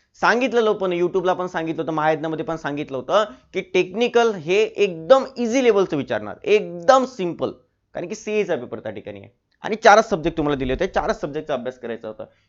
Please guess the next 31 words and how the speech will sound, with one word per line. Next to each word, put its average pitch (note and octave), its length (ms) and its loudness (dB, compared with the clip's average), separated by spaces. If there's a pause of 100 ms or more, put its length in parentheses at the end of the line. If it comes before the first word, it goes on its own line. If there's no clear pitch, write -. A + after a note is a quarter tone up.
(120)
कितीतरी G3 300 0
क्वेश्चन, G3 460 -2 (300)
ओके, D#3 180 -2 (300)
टीसीएसचा G#3 360 0
ट्रेंडच G3+ 400 0
राहिलाय, F3 320 2
इक्वल G3 300 -2
वेटेज G3 280 0
दिलं G3 160 0
सगळ्यांना. F3 420 -2 (720)
ओके, D3 240 -6 (220)
आता E3+ 200 0
सीएचा G3+ 340 4
पेपर G3+ 220 -2
होता G3 140 -4
म्हणून G3+ 160 -6
स्टेटमेंट G3+ 380 -6
बेस्ड G3+ 140 -6
क्वेश्चन F#3+ 260 -4
नव्हते, F#3 260 -4
पण F#3 200 -6
न्यूमेरिकल B3 420 0
या A3 80 0
ठिकाणी F3 260 -4
होते. B2 220 -4 (260)
अप्रॉक्सिमेट E3 640 0
एस्टिमेट D#3 340 -4
वरती C#3+ 200 -4
तुम्हाला C#3+ 260 -2
न्यूमेरिकल C3 420 -4
होतं, A2 240 -8